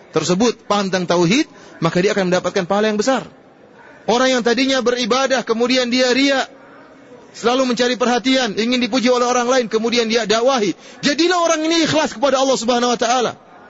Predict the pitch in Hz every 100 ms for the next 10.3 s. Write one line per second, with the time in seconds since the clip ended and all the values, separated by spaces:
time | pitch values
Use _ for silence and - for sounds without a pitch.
0 | - - - - - - - - 285 302
1 | 320 294 294 302 311 302 277 277 285 269
2 | 277 269 269 277 262 240 247 254 247 247
3 | 269 233 - - - - - - - -
4 | - - - - - 277 294 262 262 262
5 | 294 302 277 277 277 277 285 294 339 311
6 | 302 285 302 - 247 247 269 294 294 277
7 | 233 247 214 254 247 147 - - - -
8 | - 175 214 220 196 208 226 170 175 185
9 | 185 170 165 185 139 113 143 160 170 165
10 | 185 220